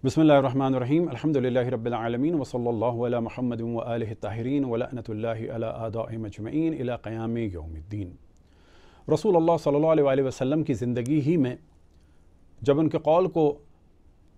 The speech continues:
ہجر، ہذیان اور بکواس کہا گیا تو اس کا ایک نتیجہ یہ نکلا کہ ان کے بعد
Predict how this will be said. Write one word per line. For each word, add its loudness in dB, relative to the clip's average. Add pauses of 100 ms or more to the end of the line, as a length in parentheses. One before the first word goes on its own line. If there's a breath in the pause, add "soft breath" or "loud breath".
(600)
ہجر، 2 (480)
ہذیان 0 (260)
اور -6
بکواس -4
کہا -2
گیا -6 (500)
تو -4
اس -4
کا 0
ایک 2
نتیجہ -2
یہ 2
نکلا -2 (400)
کہ -8
ان -4
کے -6
بعد 0